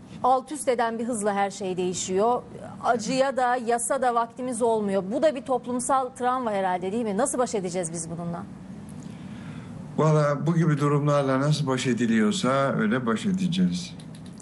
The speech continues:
Speaker 2: Aslında, e, tabii ki yaşanan süreçler çok, e, acı.
Speaker 1: Hı.
Speaker 2: Biraz ikiye ayırmakta fayda var. Bunlardan bir tanesi, bu olaydan birinci derecede etkilenen insanlar var.
Speaker 1: Evet.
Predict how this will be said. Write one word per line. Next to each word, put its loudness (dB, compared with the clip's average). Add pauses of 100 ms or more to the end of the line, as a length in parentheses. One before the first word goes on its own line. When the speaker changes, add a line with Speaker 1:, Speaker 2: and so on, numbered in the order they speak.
(140)
Speaker 2:
Aslında, 0 (800)
e, 2 (100)
tabii 0
ki 0
yaşanan 2
süreçler 0
çok, 0 (240)
e, 0 (400)
acı. 2
Speaker 1:
Hı. 0 (840)
Speaker 2:
Biraz 2 (120)
ikiye 2
ayırmakta 0
fayda 0
var. 0 (140)
Bunlardan 2
bir 0
tanesi, 0 (580)
bu 2
olaydan 2
birinci 2
derecede 0 (120)
etkilenen 2 (160)
insanlar 4
var. 4
Speaker 1:
Evet. -6